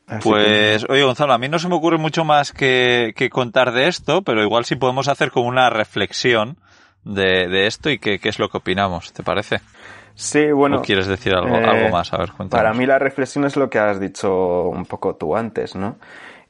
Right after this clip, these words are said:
Speaker 1: Y eso, que al final la gente pruebe y que tampoco hay por qué quedarse con una cosa u otra, que las dos son compatibles, las dos tienen sus cosas buenas, sus cosas malas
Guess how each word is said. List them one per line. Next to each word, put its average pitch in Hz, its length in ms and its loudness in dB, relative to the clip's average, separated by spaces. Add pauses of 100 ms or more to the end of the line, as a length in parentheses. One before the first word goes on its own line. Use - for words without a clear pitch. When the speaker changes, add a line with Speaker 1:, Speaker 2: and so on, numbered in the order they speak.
Speaker 1:
Y 101 440 0
eso, 107 240 -4
que - 80 -2
al 90 80 -2
final 98 500 -2
la 92 160 -2
gente 104 340 -2
pruebe 120 640 0
y 95 300 -4
que - 160 -10
tampoco 92 340 -4
hay 107 100 -2
por - 280 -6
qué 101 160 -4
quedarse 98 360 -2
con 101 120 -4
una 95 240 -4
cosa 98 280 -4
u 92 140 -4
otra, - 300 -6
que 90 180 -2
las 85 200 -6
dos 87 140 -4
son 95 200 -8
compatibles, 95 800 -4
las 90 160 -2
dos 87 200 -8
tienen 87 280 -8
sus - 440 -12
cosas - 360 -8
buenas, 113 340 -2
sus - 240 -12
cosas 101 320 -6
malas 113 460 -4